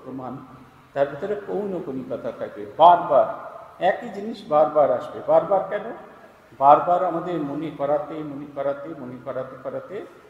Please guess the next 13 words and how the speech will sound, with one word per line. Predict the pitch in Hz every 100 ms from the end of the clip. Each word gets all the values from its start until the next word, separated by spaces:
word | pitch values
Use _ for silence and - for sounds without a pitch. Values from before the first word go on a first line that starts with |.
| _ _
সেটা | - 170 202
আমাদের | 165 165 208 226 -
স্বভাবের | - 165 156 180 185 196 202 - -
অঙ্গ | 175 208 208 208 190
করে | 160
তোলা | 143 120 113
হবে। | - - - - - _ _ _ -
সেটা | 160 165
হচ্ছে | 151 - - 180 220 -
এই | 143 127 123 117 - - - - -
এখানে | 143 - 156 156 185
আছে, | 131 - - 92 - - - - _ _ _ 151
"ভুবি | 185 226 254